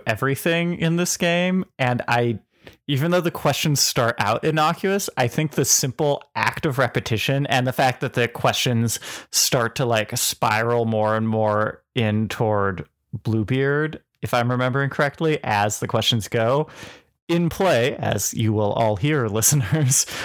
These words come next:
uh, in play, it does start to suddenly feel a little loaded as those questions go on and the sort of, like,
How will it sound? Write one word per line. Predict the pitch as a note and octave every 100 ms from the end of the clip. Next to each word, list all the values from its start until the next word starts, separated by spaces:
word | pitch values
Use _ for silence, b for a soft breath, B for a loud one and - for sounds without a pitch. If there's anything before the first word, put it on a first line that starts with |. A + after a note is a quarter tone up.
| B -
uh, | B2 A2 - _
in | A3
play, | D4+ F#3 F3+ D#3 C3+ B2+ B _ -
it | D#3 -
does | D3+ D3+
start | - - D3 C3+
to | -
suddenly | C3+ - C#3+ C3+ C3+ B2 A#2
feel | - D3 B2+ A#2+ C3
a |
little | A#2+ B2 B2 A#2
loaded | A#2+ A#2+ A#2 G#2+ -
as | A2+ A2 -
those | A#2+
questions | - C3 A2 B2 A2 G#2+
go | C3 A2+
on | A2+ A2 G#2 G#2 G#2+
and | A2+ A2
the | A#2
sort | B2+ A2
of, | G#2+
like, | A2+ G#2+ -